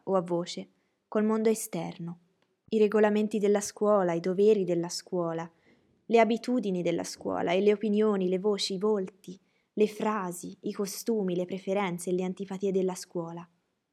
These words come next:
Questo era quello che conoscevo dell'esistenza. Sentivo ormai che non bastava. In un solo pomeriggio avevo avvertito la stanchezza del tran tran di otto anni. Aspiravo alla libertà.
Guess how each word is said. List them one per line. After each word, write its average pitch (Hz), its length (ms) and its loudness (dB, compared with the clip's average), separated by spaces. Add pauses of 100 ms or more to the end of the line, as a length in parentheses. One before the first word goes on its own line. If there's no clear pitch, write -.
(200)
Questo - 580 2 (300)
era 185 200 2
quello 190 240 2
che 190 160 -6
conoscevo 185 520 -4
dell'esistenza. 175 1000 -4 (640)
Sentivo 240 400 0
ormai 240 240 2
che 240 100 -4
non 196 180 -2
bastava. 170 640 -6 (600)
In 208 120 -2
un 226 120 -2
solo 262 240 2
pomeriggio 220 720 -4
avevo 202 340 -2
avvertito 220 420 0
la 208 120 2
stanchezza 208 520 -4
del 180 180 -2
tran 180 220 -6
tran 196 280 -4
di 185 120 0
otto 175 280 -6
anni. 170 360 -10 (680)
Aspiravo 214 500 2
alla 214 140 2
libertà. 208 540 -6